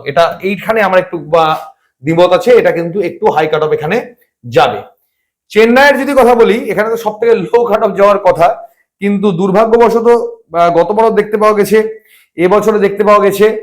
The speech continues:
আহ, ফর্ম ফিল আপের সময় একটু এবছরটা একটু কম হলো, কিন্তু বিগত বছরে দেখতে পাওয়া গেছে কিন্তু চা-, চেন্নাইয়ের নিজের যারা স্টুডেন্টসরা রয়েছে তারা হয়তো কম ফর্ম ফিল আপ করলেও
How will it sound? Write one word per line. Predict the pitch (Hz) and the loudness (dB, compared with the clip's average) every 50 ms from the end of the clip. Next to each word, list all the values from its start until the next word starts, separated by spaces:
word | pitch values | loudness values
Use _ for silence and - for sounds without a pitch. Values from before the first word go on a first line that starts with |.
| - - _ _ _ _ - | -14 -18 _ _ _ _ -2
আহ, | 151 165 170 175 170 170 170 | 0 2 4 4 2 2 2
ফর্ম | 185 185 190 185 | 0 0 0 0
ফিল | 190 196 | 0 0
আপের | 196 196 214 | 0 0 0
সময় | 196 202 202 196 202 196 202 | -2 -2 -4 -2 -2 -2 -2
একটু | 202 202 - 202 180 | -2 -4 -8 -8 -4
এবছরটা | 175 180 170 185 185 208 208 208 214 | -4 -2 -2 -2 -2 -2 -2 -2 -2
একটু | 190 202 208 | -4 -6 -6
কম | - 196 196 190 - 196 202 202 180 | -2 -2 -2 0 2 2 2 2 2
হলো, | 175 180 190 220 247 - - - - _ _ _ | 2 4 4 2 0 0 -6 -16 -20 _ _ _
কিন্তু | - 175 180 175 202 | -10 -6 -2 -2 -2
বিগত | 180 147 165 170 196 220 220 233 | -2 -2 0 2 2 4 4 4
বছরে | 233 233 208 214 220 208 | 2 2 2 2 2 2
দেখতে | 208 202 208 214 | 2 0 -2 0
পাওয়া | 202 208 202 202 | 0 2 2 2
গেছে | 196 - 190 | 0 -2 -4
কিন্তু | 190 196 196 175 240 262 254 _ _ _ _ | -8 -10 -10 -8 -10 -10 -10 _ _ _ _
চা-, | - 160 170 170 170 165 165 - | -4 0 2 4 4 4 2 0
চেন্নাইয়ের | - 202 214 220 233 240 240 240 240 226 226 180 | -4 -2 -2 2 2 2 4 4 4 2 0 -4
নিজের | 170 160 170 175 160 170 240 247 190 175 | -8 -6 -6 -6 -6 -4 -4 -4 -4 -2
যারা | 220 226 226 233 233 226 226 - _ _ _ _ _ _ _ | -2 0 2 2 2 0 0 -6 _ _ _ _ _ _ _
স্টুডেন্টসরা | - - 190 190 202 220 226 220 - 196 220 220 214 | -10 -4 -2 2 2 2 2 0 -2 0 0 2 2
রয়েছে | 190 196 208 214 208 208 175 147 120 - - _ _ _ _ - | 4 4 4 4 4 2 -2 -6 -8 -8 -14 _ _ _ _ -6
তারা | 156 156 180 214 | -2 0 2 2
হয়তো | 220 226 247 233 220 240 | 4 2 2 2 0 0
কম | 240 233 220 220 220 208 202 - | 0 0 -2 -2 -2 -6 -8 -4
ফর্ম | - 202 202 196 | -2 -2 0 0
ফিল | 180 202 | 0 0
আপ | 208 208 208 - | 0 0 0 2
করলেও | 202 196 196 202 226 277 302 - - - | 2 2 4 4 4 2 2 0 -6 -12